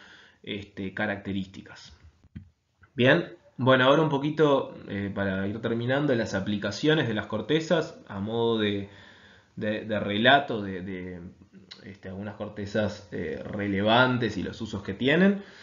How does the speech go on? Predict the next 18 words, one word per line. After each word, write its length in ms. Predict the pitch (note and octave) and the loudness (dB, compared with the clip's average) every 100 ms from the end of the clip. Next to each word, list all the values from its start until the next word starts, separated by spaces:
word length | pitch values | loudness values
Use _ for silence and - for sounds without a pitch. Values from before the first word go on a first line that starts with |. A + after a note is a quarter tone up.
| - - | -20 -8
Tenemos, 520 | A2 A2+ C3 C#3 - | -2 2 4 2 0
por 180 | - G2+ | -6 -6
ejemplo, 320 | G2+ B2 A#2 | -4 0 2
la, 340 | G2+ G2+ G2 G2+ | 4 4 4 2
la 120 | F#2+ | -2
obtención 500 | G2 F#2+ F#2+ G#2+ G#2 | -2 -4 -4 -4 -2
del 160 | F2+ | -4
corcho, 720 | - D#3+ D3+ - - D3+ F#3 - _ | 4 4 4 0 -6 -6 -6 -16 _
¿sí? 440 | - - C3 F#3 F#3+ - - _ _ _ _ _ _ - | -16 -8 -6 -6 -10 -16 -16 _ _ _ _ _ _ -18
Que 80 | A#2+ | -10
se 100 | B2 | -8
extrae 320 | - C3 C3+ | 0 6 6
de 60 | C3+ | 6
la 100 | B2 | 4
corteza 320 | B2 B2 C3+ | 2 0 0
de 60 | B2 | 0
algunos 340 | C3 C3 - | 0 -2 4
árboles, 680 | D#3+ E3 E3+ E3+ E3 E3 | 6 6 2 -2 -4 -8